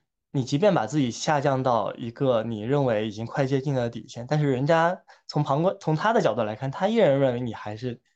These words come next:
高高在上，或者是你依然是一个非常骄傲、清高的这样的一个姿态再去对待他，那我觉得这事儿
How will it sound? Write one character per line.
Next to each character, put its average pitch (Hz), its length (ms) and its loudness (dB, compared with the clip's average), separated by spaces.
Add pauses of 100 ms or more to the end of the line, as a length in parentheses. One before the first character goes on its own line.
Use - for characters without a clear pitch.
(160)
高 123 200 -2
高 127 100 0
在 127 160 -2
上， 113 160 -2
或 131 100 -2
者 110 80 -4
是 123 140 -8
你 110 120 -8
依 104 360 -10
然 127 180 0
是 117 140 -10
一 117 40 -8
个 117 100 -10
非 127 120 -8
常 107 300 -8 (840)
骄 120 160 -2
傲、 120 280 2
清 120 240 -8
高 123 180 2
的 110 160 -2
这 120 80 -6
样 113 140 -4
的 101 80 -10
一 - 20 -14
个 110 100 -8
姿 117 220 -10
态 117 240 -4
再 110 160 -6
去 104 480 -12 (380)
对 131 100 0
待 104 180 -4
他， 104 360 -10 (760)
那 143 200 0
我 95 100 -2
觉 104 120 -10
得 104 100 -10
这 - 180 -8
事 147 120 -2
儿 127 120 -2